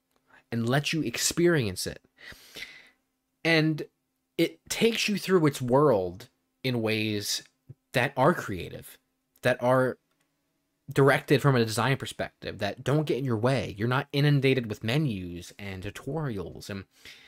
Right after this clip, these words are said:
it is a game that is meticulously crafted that lets you play it and experience it. And the game leads you,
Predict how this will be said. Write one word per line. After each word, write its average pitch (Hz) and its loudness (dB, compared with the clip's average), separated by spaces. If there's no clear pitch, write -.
it 135 0
is 170 4
a 170 4
game 151 2
that 123 2
is 120 -2
meticulously 147 -2
crafted 170 -4
that 127 0
lets 151 -2
you 107 -6
play 139 2
it 98 -2
and 107 -4
experience 117 -2
it. - -12
And 120 0
the 120 -2
game 160 0
leads 135 0
you, 92 -4